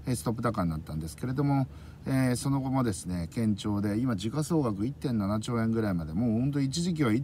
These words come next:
兆円切るところまで来てたんですけれども、えー、株価が、あー、今のところ好調で推移をしているということで、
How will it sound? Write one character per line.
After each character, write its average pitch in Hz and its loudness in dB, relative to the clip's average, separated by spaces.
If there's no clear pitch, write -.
兆 170 2
円 165 4
切 170 0
る 156 4
と 113 -2
こ 92 -4
ろ 87 -2
ま 85 0
で 82 -4
来 - -12
て - -12
た 87 -6
ん 87 -2
で 80 -6
す - -12
け - -8
れ 90 -4
ど 104 -4
も、 110 0
え 123 4
ー、 - 0
株 117 -2
価 107 -2
が、 87 -2
あ 82 -4
ー、 87 -2
今 85 0
の 87 0
と 85 -6
こ 120 -4
ろ 127 0
好 104 -2
調 90 -4
で 90 -2
推 85 -4
移 - -4
を 78 -8
し - -10
て 82 -8
い 76 -6
る 71 -10
と 73 -12
い 73 -8
う 71 -10
こ 80 -10
と 78 -8
で、 80 -6